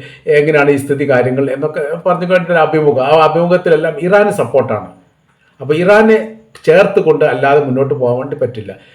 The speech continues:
ഈ ഇസ്രായേൽ ഇറാൻ ആക്രമിച്ച സമയത്ത്, ഏഹ്, ഈ ഇത് ലെബനാന്റെ അവസ്ഥയായിരുന്നു ഇറാന് വന്നിരുന്നതെങ്കിൽ ഇന്ന്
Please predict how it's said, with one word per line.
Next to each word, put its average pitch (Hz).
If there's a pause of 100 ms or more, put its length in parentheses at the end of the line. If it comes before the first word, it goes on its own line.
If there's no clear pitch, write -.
(140)
ഈ 220
ഇസ്രായേൽ 226
ഇറാൻ 175
ആക്രമിച്ച 151
സമയത്ത്, 117 (420)
ഏഹ്, 131
ഈ 139 (140)
ഇത് 135 (420)
ലെബനാന്റെ 220
അവസ്ഥയായിരുന്നു 156
ഇറാന് 151
വന്നിരുന്നതെങ്കിൽ 127 (300)
ഇന്ന് 190